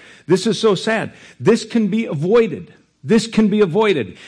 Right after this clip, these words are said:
And that is one of the reasons that we are given psalms of lament in the book of Psalms, the songbook, the hymn book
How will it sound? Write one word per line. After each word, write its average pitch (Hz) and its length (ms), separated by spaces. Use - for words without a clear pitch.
And 143 200
that 196 180
is 185 160
one 220 240
of 247 80
the 214 80
reasons 196 460
that - 100
we 202 180
are 196 100
given 165 600
psalms 190 580
of 127 140
lament 131 680
in 139 140
the 123 60
book 143 260
of 180 100
Psalms, 120 640
the 113 140
songbook, 185 720
the 107 100
hymn 269 440
book - 320